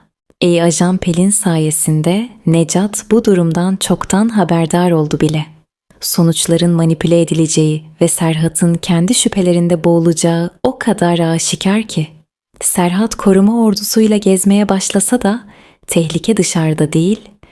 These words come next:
Can'ın yanındaki Pelin ile tam kalbinin içinde. He, bu süreçte Zeynep'in kazanacağı o beklenmedik cesaret ve Zeynep ile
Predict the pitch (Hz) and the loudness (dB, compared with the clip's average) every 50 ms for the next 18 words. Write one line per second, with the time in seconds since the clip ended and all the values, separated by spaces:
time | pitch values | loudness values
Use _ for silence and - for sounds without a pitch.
0 | _ _ _ _ _ _ - 185 185 185 196 185 - - 175 165 160 160 165 165 | _ _ _ _ _ _ -2 0 2 2 0 0 0 0 0 0 2 2 2 2
1 | 165 165 165 160 170 165 - 208 208 - 175 165 156 160 156 156 - 160 160 160 | 2 0 0 0 -2 0 -2 -2 0 2 0 2 2 0 0 0 -2 0 0 0
2 | 160 170 170 - _ - - - 208 226 233 240 233 - - 190 170 170 160 156 | 0 -2 -6 -12 _ -8 -2 0 0 0 0 -2 -4 -4 -2 0 0 0 0 0
3 | 165 160 165 165 160 156 156 - - 156 147 147 151 143 - _ _ _ _ _ | 0 0 2 0 -2 -2 -4 -4 -4 -2 -2 -2 -4 -6 -8 _ _ _ _ _
4 | - _ _ - - 165 160 156 165 185 - - 190 170 165 160 - - - 180 | -20 _ _ -4 -2 -2 0 0 -2 -2 -2 0 0 0 0 0 -2 -4 -2 -2
5 | 180 185 190 196 185 160 151 160 165 160 165 160 175 170 - 170 170 - 185 160 | -2 -2 -4 -4 -6 -2 0 2 2 2 2 0 0 0 0 -2 0 0 -2 0
6 | - 170 165 165 156 - - 165 165 165 160 - - 170 170 170 170 - 160 160 | 0 0 0 0 0 0 0 0 0 0 -2 0 0 0 0 0 -2 -4 -4 -4
7 | 156 - 180 180 190 202 202 190 175 - - - - 160 151 - - 160 160 160 | -2 -2 -2 0 0 2 2 0 -2 -4 -6 -2 -2 -2 -2 0 -2 -2 -2 0
8 | 160 180 190 - - - - - - - - - _ _ - 170 160 151 - 170 | -2 -2 -2 -4 -8 -10 -12 -20 -20 -20 -20 -20 _ _ 0 0 0 2 0 0
9 | 156 156 160 180 190 - 180 160 165 165 170 | 0 0 0 -2 -2 -2 -2 0 0 -2 -2